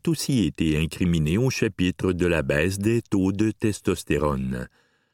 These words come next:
Citons les anticonvulsivants, le finastéride, recommandé dans le traitement de l'hypertrophie bénigne de la prostate et la perte de cheveux,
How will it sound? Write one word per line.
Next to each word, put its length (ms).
Citons 600
les 400
anticonvulsivants, 1400
le 360
finastéride, 1200
recommandé 800
dans 180
le 200
traitement 540
de 180
l'hypertrophie 1080
bénigne 540
de 80
la 240
prostate 720
et 100
la 160
perte 440
de 280
cheveux, 480